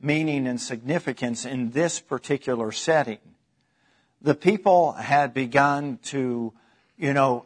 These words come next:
have an allegiance towards Jesus. They, they had a propensity to gather where he was going, to follow him to the next place. And his fame was be-, becoming, uh, well known and established throughout the region.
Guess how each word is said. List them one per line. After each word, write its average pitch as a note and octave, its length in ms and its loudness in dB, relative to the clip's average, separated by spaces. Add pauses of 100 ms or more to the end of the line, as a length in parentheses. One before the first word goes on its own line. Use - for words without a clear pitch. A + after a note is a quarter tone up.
have D#3 280 2
an D3+ 100 2
allegiance C3+ 800 0
towards B2+ 440 -4
Jesus. B2+ 680 -8
They, B2+ 240 -2
they C3 440 -2
had C#3 220 0
a C3 40 -4
propensity C3+ 840 -2
to F3 260 -6 (280)
gather D3 520 6
where B2+ 240 4
he C#3+ 180 -2
was C3 260 -4
going, C3 380 4
to C3 140 -6
follow D#3 420 6
him C3 240 -4
to C#3 140 -2
the B2+ 100 -2
next B2 380 -2
place. A#2+ 520 0
And C3 280 -6 (420)
his D3 240 2
fame F#3 380 2
was C3+ 180 2
be-, C3+ 380 -2 (260)
becoming, C#3 760 0
uh, B2 320 2
well D#3+ 280 6
known C#3+ 380 4
and B2 160 -2
established C3 680 0
throughout C3+ 400 4
the B2+ 60 -6
region. C#3+ 580 -4